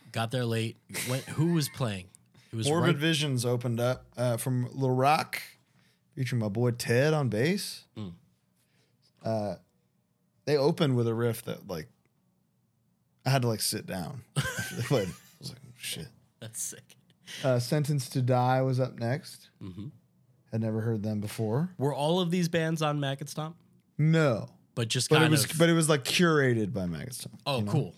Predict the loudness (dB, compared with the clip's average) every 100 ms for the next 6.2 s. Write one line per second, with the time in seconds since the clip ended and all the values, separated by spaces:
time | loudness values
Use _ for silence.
0 | _ -6 -4 -4 -6 -6 -6 -6 -8 -12
1 | -12 -12 -14 -16 _ -4 0 0 -2 -4
2 | -4 0 4 4 4 6 4 4 4 4
3 | 4 4 4 4 4 2 -2 -14 _ -4
4 | 0 2 2 -2 -4 -12 _ _ _ -20
5 | -20 _ -4 2 2 2 0 0 -2 -4
6 | -6 -6